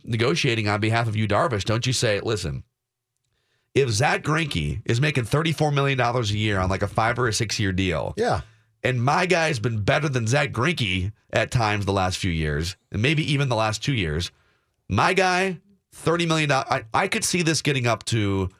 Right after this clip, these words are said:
Speaker 1: a hundred fifty million dollars over five to six years or
Speaker 2: I,
Speaker 1: maybe more."
Speaker 2: I think the Twins are being very smart by making it clear to the beat guys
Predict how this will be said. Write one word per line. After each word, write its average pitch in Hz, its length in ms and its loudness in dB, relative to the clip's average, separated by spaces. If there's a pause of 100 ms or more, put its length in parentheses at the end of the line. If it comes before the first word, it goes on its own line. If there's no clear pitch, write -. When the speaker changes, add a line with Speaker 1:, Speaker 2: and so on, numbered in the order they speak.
(380)
Speaker 1:
a 123 80 4
hundred 156 420 0
fifty 160 320 0
million 131 300 2
dollars 123 600 0 (300)
over 113 500 2 (840)
five 131 480 0
to 123 100 -2
six - 280 -2
years 110 240 2
or 131 40 2
Speaker 2:
I, 151 100 2
Speaker 1:
maybe 92 180 0
more." 73 300 -4
Speaker 2:
I 139 140 2
think 185 100 -2
the 160 60 0
Twins 135 280 -2
are 127 60 0
being 113 260 0
very 110 260 2
smart 113 440 0
by 104 100 0
making 107 340 0
it 123 160 -2
clear 120 480 0
to 113 420 0
the 107 100 0
beat 123 320 0
guys 107 340 2